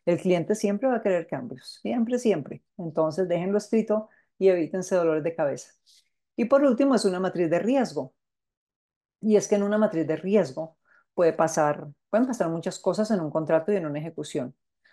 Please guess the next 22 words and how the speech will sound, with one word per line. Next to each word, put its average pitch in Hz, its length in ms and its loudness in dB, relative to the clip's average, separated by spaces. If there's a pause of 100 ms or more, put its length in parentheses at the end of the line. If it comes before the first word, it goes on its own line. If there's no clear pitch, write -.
como 170 220 0
les 156 120 2
decía 151 260 0
al 147 80 -2
comienzo. 165 480 -6 (480)
Puede 175 240 8
pasar 202 680 0 (180)
que 175 640 2
el 165 120 -4
personal 165 500 0
asignado, 175 800 -4 (180)
no 214 340 -12
sé, 339 240 -4
una 175 220 -4
persona 170 400 0
le 170 140 4
dio 151 520 0 (280)
covid 147 340 -4 (560)
y 175 160 0
no 165 500 2
pudo 180 360 6
estar 185 600 -2